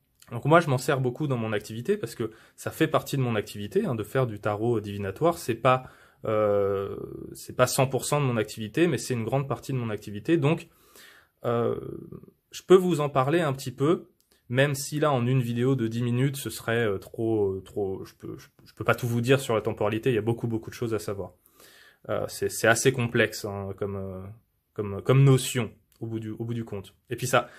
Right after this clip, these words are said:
ça s'apprend pas, euh, dans les livres, quoi. Enfin, c'est <laughs> un peu,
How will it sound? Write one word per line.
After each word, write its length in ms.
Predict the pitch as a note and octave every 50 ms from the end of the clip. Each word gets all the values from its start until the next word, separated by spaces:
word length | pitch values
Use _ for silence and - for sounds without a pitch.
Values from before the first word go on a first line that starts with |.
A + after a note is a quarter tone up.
| - _
ça 120 | - -
s'apprend 400 | B2+ - C#3+ A#2 - - C#3 B2
pas, 380 | A#2 - D3 C#3 C#3 C#3 C#3 C3+
euh, 420 | A#2+ A2+ A2 A2 A2 G#2+ G#2+ G#2+
dans 120 | G#2+ A#2 A#2+
les 100 | A#2+ B2
livres, 300 | B2+ C3+ C3+ A2+ G#2 G2
quoi. 220 | - - G2+ G2
Enfin, 200 | G2 - G2 G2
c'est 200 | - - - G#2 - - - - - C3 C3+
<laughs> 320 | - - C3+ C3+ - -
un 60 | C3
peu, 280 | - - - D3 C3+